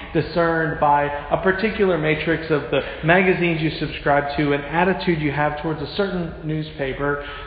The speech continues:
uh, a radio preset that you've set in your car, oh, and obviously the bumper stickers that we place on our vehicles, the reality is confirmation bias is the way of the world.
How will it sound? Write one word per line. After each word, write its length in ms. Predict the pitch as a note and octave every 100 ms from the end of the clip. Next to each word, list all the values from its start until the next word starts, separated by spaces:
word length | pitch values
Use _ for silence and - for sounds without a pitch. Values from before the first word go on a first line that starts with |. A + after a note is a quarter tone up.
| -
uh, 220 | D3 C#3+
a 80 | D#3
radio 960 | D3+ F3 G3+ G3+ F3 D#3 D3 D3 - -
preset 520 | F#3 E3 E3 E3 D3+
that 200 | D3 -
you've 280 | D3+ C#3 -
set 360 | D3 C#3+ C#3 D3
in 140 | C3
your 180 | B2 A#2+ -
car, 800 | G3 F3 E3 D#3+ D#3+ - - - - - - - -
oh, 120 | C#3+
and 140 | C3+
obviously 520 | C#3 D#3 D3 C#3 - C#3
the 100 | A#2+
bumper 340 | C#3+ D3 C#3 -
stickers 400 | C#3 - B2 A#2
that 160 | C3
we 100 | B2+ B2 -
place 320 | G#3 E3 -
on 160 | C3+ B2+
our 180 | A#2+
vehicles, 480 | A#2 A2+ A2 A2+ A#2+ - - - - - - - - - - -
the 80 | -
reality 540 | G3+ C4 G#3 D3 C3+ C#3+
is 80 | C3
confirmation 640 | F#3+ F3 D3+ D3+ - C3+ A#2
bias 440 | A#2+ B2 A#2+ -
is 220 | C#3 B2+
the 100 | D3
way 480 | C#3 D#3 D#3 D3 C#3
of 380 | C3+ B2 A2+ B2+
the 80 | A#2
world. 580 | A#2+ C#3 A2 G#2 -